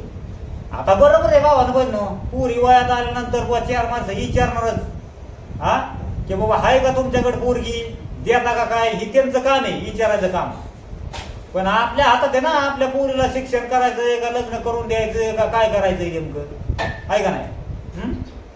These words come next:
पण तो निर्णय आता सध्याच्याला आपल्याला घ्यायचा नाही आणि आपल्या डोक्यात बी नाही. आणि कसं आहे, हो का, आता या कारणाचं पिल्लूला टेन्शन येतं.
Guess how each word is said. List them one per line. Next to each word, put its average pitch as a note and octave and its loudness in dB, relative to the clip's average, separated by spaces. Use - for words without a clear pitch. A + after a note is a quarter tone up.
पण E3+ -4
तो A#3+ 2
निर्णय C4+ 2
आता C4+ 2
सध्याच्याला B3 0
आपल्याला B3 2
घ्यायचा B3 2
नाही B3+ 2
आणि A#3 0
आपल्या A#3 -2
डोक्यात B3+ 2
बी B3+ -2
नाही. F3 -4
आणि D#3+ -8
कसं A#3+ 2
आहे, C4+ 8
हो C4 2
का, B3+ 2
आता B3 -2
या C#4 2
कारणाचं C4 -2
पिल्लूला B3+ -2
टेन्शन G3 -2
येतं. F#3+ -2